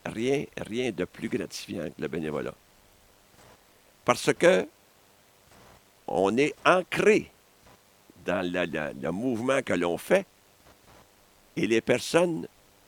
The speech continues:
dans les yeux, dans les agissements de ces personnes-là, pour qui on travaille, ben, c'est ça qui est notre, euh,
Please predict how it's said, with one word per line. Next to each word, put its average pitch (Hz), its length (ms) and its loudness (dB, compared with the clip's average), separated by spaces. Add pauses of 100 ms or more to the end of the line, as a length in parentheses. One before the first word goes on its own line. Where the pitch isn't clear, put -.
(1160)
dans 123 180 4
les 147 120 4 (260)
yeux, 160 340 6
dans 107 180 0
les 120 300 0
agissements 156 500 -2
de - 80 -10
ces - 140 -4
personnes-là, 95 580 -4 (460)
pour 95 180 -6
qui - 200 -2
on 113 80 2
travaille, 101 520 0 (840)
ben, 80 180 -2
c'est - 160 -2
ça 135 180 0
qui - 120 -6
est - 20 -4
notre, 82 340 -4
euh, 73 180 -4